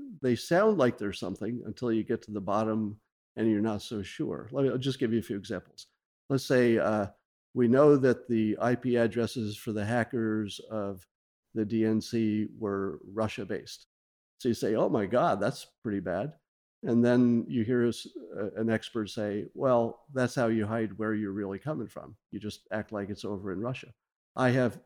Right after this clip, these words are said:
personally talked to, uh, somebody <laughs> who has used that trick to use an I P address in Russia for a different project. Uh, so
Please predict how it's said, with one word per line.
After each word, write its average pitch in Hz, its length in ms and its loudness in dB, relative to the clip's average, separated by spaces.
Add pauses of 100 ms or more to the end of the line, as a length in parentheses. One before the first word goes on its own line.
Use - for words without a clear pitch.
personally 113 480 2
talked 113 340 -4
to, 101 220 -2 (640)
uh, 110 200 0 (120)
somebody 120 600 4 (180)
<laughs> - 180 -20
who 120 160 0
has 113 240 0
used 127 280 2
that 113 180 0
trick - 240 -6 (580)
to 104 240 -2 (100)
use 110 260 -2
an 98 100 -2
I 101 100 0
P 104 240 -4
address 98 400 -4
in 98 140 -6
Russia 110 360 -4
for 92 220 -10
a 90 100 -8
different 101 300 -8
project. 98 380 -10 (520)
Uh, 117 340 4 (400)
so 120 480 4